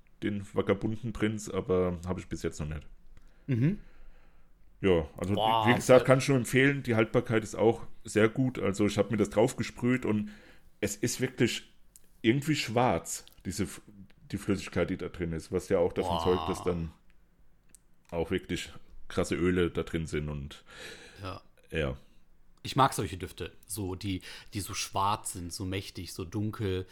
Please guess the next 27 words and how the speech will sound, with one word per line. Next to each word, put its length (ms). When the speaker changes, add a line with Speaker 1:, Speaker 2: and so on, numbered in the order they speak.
Speaker 2:
Äh, 200
das 160
gefällt 320
mir 100
voll. 240
Speaker 1:
Genau, 300
Blackbird 720
heißt 260
es. 180
Speaker 2:
Mhm. 420
Speaker 1:
Dementsprechend 680
auch. 200
Sehr 220
schöner 260
Duft, 260
kann 140
ich 100
nur 120
empfehlen, 380
vor 160
allem 140
jetzt 220
auch 120
für 160
die 240
kälteren 600
Tage. 420